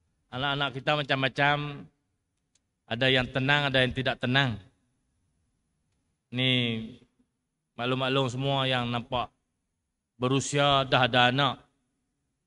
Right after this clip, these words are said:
Ada anak kita, kita nampak tenang.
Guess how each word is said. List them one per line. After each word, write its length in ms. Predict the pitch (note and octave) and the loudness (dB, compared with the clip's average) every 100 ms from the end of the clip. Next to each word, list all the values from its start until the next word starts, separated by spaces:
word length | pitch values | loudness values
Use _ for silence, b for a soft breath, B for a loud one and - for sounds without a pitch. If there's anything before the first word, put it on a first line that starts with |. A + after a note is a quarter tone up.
| _ _ _ - | _ _ _ -6
Ada 360 | D3 F3+ F3+ | -2 2 2
anak 180 | F3+ F3 D3+ | 2 -2 -2
kita, 400 | E3 F#3 F#3 F3+ | 0 4 4 2
kita 200 | F3 E3 | -2 0
nampak 320 | D#3+ E3 D#3+ | 0 0 -2
tenang. 600 | D3+ D#3 F3 D3+ G#2 G2+ | 0 2 2 2 -2 -8